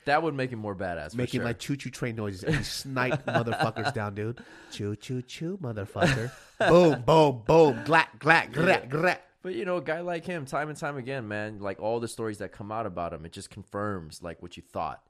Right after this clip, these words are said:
Speaker 1: you know? This
Speaker 2: Yo.
Speaker 1: wasn't just an act.
Speaker 2: Can I, I'm gonna tell you guys a very personal story right now.
Speaker 1: Uh-huh.
Speaker 2: When I was,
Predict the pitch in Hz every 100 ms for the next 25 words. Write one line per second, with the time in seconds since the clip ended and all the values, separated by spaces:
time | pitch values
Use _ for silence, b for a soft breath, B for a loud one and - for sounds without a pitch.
0 | - 85 82 - 98 110 110 101 104 104
1 | 90 85 82 - - _ _ - 104 110
2 | - - 107 110 110 104 98 95 95 95
3 | - 101 104 - 123 135 104 - 85 82
4 | 80 87 107 101 101 104 113 110 107 101
5 | 104 -